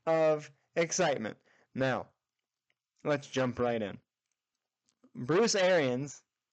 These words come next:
announced he was stepping down as the Tampa Bay Bucks head coach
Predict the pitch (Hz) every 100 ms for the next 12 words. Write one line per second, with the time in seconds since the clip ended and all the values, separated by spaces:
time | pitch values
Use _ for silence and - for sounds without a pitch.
0 | _ _ - 170 170 175 - 202 175 160
1 | - 190 185 185 175 165 123 117 127 -
2 | _ - 151 147 139 147 156 165 151 143
3 | 151 151 151 - _ - 143 156 151 -
4 | - - 135 120 123 113 -